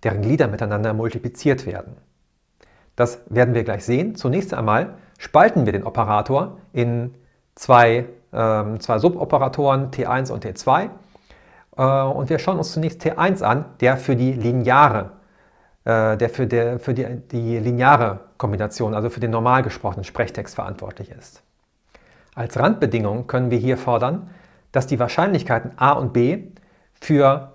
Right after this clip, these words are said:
eine jeweilige Frequenz gleich sein müssen, damit ein sinnvoller Sprechtext dabei herauskommt. Also kann,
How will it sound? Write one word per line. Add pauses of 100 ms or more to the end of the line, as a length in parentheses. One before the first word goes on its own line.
(120)
eine
jeweilige
Frequenz
gleich
sein
müssen, (280)
damit
ein
sinnvoller
Sprechtext
dabei
herauskommt. (580)
Also (240)
kann,